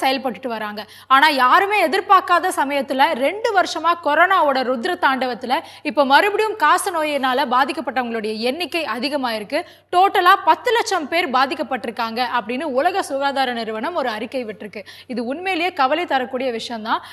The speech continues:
அது மட்டும் இல்லாம, தீவிர கொரோனாவால பாதிக்கப்பட்டு நுரையீரல் அதிகமா damage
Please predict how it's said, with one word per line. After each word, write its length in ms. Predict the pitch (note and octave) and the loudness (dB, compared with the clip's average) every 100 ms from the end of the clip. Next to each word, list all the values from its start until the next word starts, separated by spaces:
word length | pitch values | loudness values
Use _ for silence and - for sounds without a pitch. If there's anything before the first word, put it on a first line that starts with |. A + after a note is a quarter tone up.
| - | -6
அது 220 | A#3 B3 | -2 -2
மட்டும் 240 | C#4 C#4 G4+ | -2 -2 0
இல்லாம, 340 | E4 D4 F4 | 2 2 -2
தீவிர 500 | F4 F#4 A4 A4+ G#4+ | 0 2 2 2 -2
கொரோனாவால 680 | F#4 C#4+ E4 F4+ D4+ D4 E4 | 0 0 2 2 2 2 0
பாதிக்கப்பட்டு 800 | A#3+ C4+ C#4 C#4+ A#3+ B3 E4 F4 | 0 -2 -2 -6 -6 -6 -4 -6
நுரையீரல் 640 | A3 C4 F#4 A4 G#4+ G4+ E4+ | -6 -4 -2 0 0 0 0
அதிகமா 520 | B3 A#3+ D4 D#4 E4 | -2 -4 -4 0 2
damage 440 | B3 C4 D4+ B3+ | 4 2 0 -2